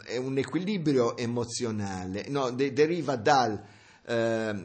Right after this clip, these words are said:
conattivo, attenzionale, cognitivo, già, da un equilibrio conattivo, attenzionale, cogni-, e cognitivo ed emozionale.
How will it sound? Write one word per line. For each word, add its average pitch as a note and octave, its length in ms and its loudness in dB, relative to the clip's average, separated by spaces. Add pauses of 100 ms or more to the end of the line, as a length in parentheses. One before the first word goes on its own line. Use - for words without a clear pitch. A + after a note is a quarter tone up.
conattivo, C#3+ 840 0
attenzionale, B2+ 920 -2
cognitivo, C#3 960 -4
già, B2 220 2
da D3 140 6
un E3 120 2
equilibrio D#3+ 680 0
conattivo, C3 520 -4
attenzionale, A#2+ 680 -4
cogni-, C3+ 360 -6
e - 100 -8
cognitivo C#3+ 640 -4
ed A#2 160 -2
emozionale. G2+ 800 -6